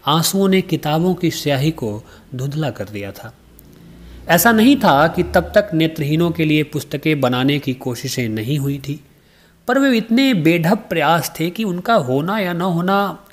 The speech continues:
बराबर ही था। तब लकड़ी के बड़े गुटकों को मोम आदि से मोटे-मोटे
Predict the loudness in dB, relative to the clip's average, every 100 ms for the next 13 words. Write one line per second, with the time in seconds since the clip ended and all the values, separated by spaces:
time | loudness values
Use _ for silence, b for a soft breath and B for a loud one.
0 | -12 -4 0 0 0 -2 -2 -8 -12 -14
1 | -20 _ _ b b b b b b -4
2 | 2 2 2 0 2 2 4 4 4 4
3 | 2 0 0 2 2 2 0 0 2 2
4 | 2 4 4 6 4 4 2 0 0 2
5 | 0 2 2 0 2 2 0 -4